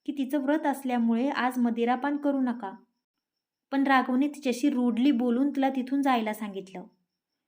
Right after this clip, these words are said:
म्हणून अक्षरा काही न बोलता तिथून निघून गेली.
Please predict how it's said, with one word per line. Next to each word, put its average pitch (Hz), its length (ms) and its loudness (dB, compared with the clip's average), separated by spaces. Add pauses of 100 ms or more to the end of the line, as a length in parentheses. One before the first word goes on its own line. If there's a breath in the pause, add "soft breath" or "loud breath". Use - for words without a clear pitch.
(200)
म्हणून 240 280 2
अक्षरा 247 360 -2
काही 233 260 0
न 240 100 4
बोलता 240 340 0
तिथून 247 360 -2
निघून 208 280 -2
गेली. 185 380 -12